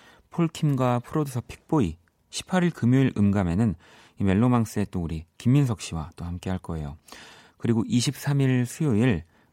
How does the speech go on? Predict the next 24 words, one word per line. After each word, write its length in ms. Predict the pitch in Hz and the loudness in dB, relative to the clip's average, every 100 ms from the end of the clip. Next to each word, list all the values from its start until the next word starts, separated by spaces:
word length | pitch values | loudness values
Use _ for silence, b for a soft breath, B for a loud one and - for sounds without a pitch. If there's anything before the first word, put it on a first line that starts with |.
| 104 | 0
음악으로 580 | 110 127 120 123 123 98 | 2 2 0 0 0 2
연애하기에서는 880 | 85 101 104 90 85 87 107 165 175 B B B B - | 2 2 0 -2 -4 -2 0 0 -2 B B B B -8
또 80 | |
김희정 460 | 139 - 135 160 160 | -4 0 2 4 2
씨와 380 | - 120 131 85 b b b - | 0 -2 -2 -2 b b b -12
이 60 | |
비투비 440 | - 107 - 113 110 | -8 -6 -4 -2 0
현식 320 | 147 151 156 | 0 0 -4
씨의 240 | - 117 | -4 -4
또 100 | - | -4
달달한 560 | 87 - 85 107 101 92 | -8 -8 -4 -2 0 0
연기를 680 | 85 101 107 107 78 82 120 B B B _ | 0 0 0 -2 -4 -6 -8 B B B _
만나보실 600 | 82 87 92 87 87 82 | -6 -2 -2 -2 -6 -10
수 140 | 82 - | -10 -10
있습니다. 500 | 80 - 95 78 82 | -8 -4 -4 -4 -6
이 100 | 90 | -6
또 80 | - - | -12 -10
기대가 260 | - 101 | -2 -2
되는데요. 600 | 95 85 80 78 87 87 82 - - B B B B - | 0 -2 -2 -2 -4 -4 -8 -18 -20 B B B B -8
또 80 | 156 | -4
초대 220 | - 220 | 0 2
손님들, 560 | 220 208 196 175 156 82 | 4 6 6 4 4 2
우리 120 | 98 | -2
또 140 | 107 | -2